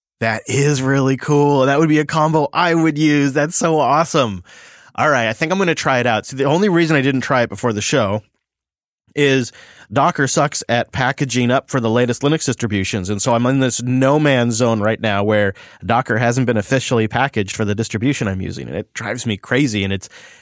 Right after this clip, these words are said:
actually making me wanna switch to Podman. But that is a topic for another show.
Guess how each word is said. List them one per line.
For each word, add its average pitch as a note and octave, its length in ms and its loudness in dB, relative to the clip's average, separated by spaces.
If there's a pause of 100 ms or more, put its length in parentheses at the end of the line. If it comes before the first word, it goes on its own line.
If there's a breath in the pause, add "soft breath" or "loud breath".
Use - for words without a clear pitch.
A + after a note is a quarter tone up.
actually C#3 300 -2
making B2+ 260 0
me A#2 80 2
wanna A2 160 0
switch A2+ 240 -4
to G#2+ 80 -6
Podman. A2+ 460 -2
But - 160 -6
that G#3+ 300 -2
is C#3+ 260 2
a G#2+ 60 -2
topic A2 360 -2
for - 160 -6
another F#2+ 360 -4
show. - 260 -8